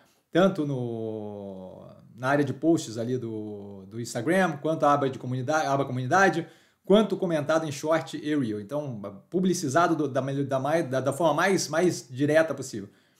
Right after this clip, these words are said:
e mais es-, é, expansiva possível. A base aérea de Canoas começa a receber voo comercial hoje, é, amanhã, desculpa, quarta-feira,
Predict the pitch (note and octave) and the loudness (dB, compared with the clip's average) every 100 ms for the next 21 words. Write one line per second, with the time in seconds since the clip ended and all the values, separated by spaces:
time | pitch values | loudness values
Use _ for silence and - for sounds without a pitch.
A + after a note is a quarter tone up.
0 | _ _ _ - C3 D#3 C#3+ D3+ - D3+ | _ _ _ -4 2 4 4 0 -4 -2
1 | C#3 B2+ B2+ D#3 C#3 D#3 C#3+ A#2+ G2+ - | 0 0 -2 -4 -2 -2 -4 -6 -10 -12
2 | _ _ _ - G#3 G#3+ G3+ F#3 F3+ F3 | _ _ _ -2 4 8 8 8 6 6
3 | F3 D3+ C3 C#3 D#3 E3+ C#3+ D#3+ D#3+ D3 | 6 4 4 2 4 4 4 2 2 2
4 | D3+ C#3+ D3 C#3+ D3+ D3 C#3 - C#3+ C#3+ | 0 2 2 2 0 -2 -4 0 2 4
5 | B2 - - E3 F#3+ C3 C#3+ C#3+ C#3+ F3+ | 2 -8 -2 6 6 6 4 6 6 4
6 | G3 - F#3 D#3+ C3 B2 F#3+ G3 | 2 0 -4 -4 -6 -2 -2 -2